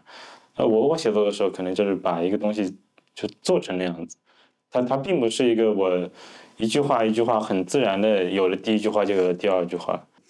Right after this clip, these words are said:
我基本上是因为有了一个点子，或者有了一个开头，我会去写一个小说。有了一个开头，我就可以把这个小说基本上能把它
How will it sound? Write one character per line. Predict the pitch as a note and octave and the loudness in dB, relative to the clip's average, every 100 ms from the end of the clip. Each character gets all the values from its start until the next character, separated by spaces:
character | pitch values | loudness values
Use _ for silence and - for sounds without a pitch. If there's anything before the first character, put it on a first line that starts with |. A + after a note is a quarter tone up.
| _ | _
我 | - G#2 | -4 -2
基 | G2+ F3 | -2 0
本 | D#3+ | 0
上 | A#2+ C3 | 0 0
是 | C#3+ | 2
因 | D3 | 2
为 | C#3 | 2
有 | F#2+ | 0
了 | F2 | 0
一 | G2+ | 0
个 | A#2 | 0
点 | B2 A#2 D#2+ - | 0 -2 -4 -10
子， | - - | -16 -14
或 | - B2 | -2 2
者 | |
有 | G2+ | 2
了 | G2+ | 2
一 | |
个 | G#2 | 0
开 | G#2 - B2+ | 0 2 2
头， | B2+ D#2+ D#2+ - - _ | 0 -2 -2 -4 -8 _
我 | - G2 F#2 | -2 2 2
会 | F2 A2 | 2 0
去 | G#2 | -2
写 | - E2+ | 0 0
一 | |
个 | F2 | 0
小 | F2 D#2 | -2 -4
说。 | - - - _ - | -6 -8 -10 _ -2
有 | A#2 | 0
了 | G#2 | 2
一 | |
个 | C3 D3 | 2 2
开 | C#3+ D#3 | 2 0
头， | C#3+ | 0
我 | G2+ F#2+ | 2 2
就 | F2+ | 0
可 | A2 G#2+ | 0 0
以 | |
把 | F#2 F#2 | 0 0
这 | G2 | 2
个 | G2 F#2+ | 2 0
小 | F#2 E2 | -2 0
说 | F2+ | -2
基 | F2 A2 | 0 -2
本 | F#2+ | 0
上 | F#2+ | 0
能 | F#2 | 0
把 | F#2 F2+ | 0 0
它 | F2 | 0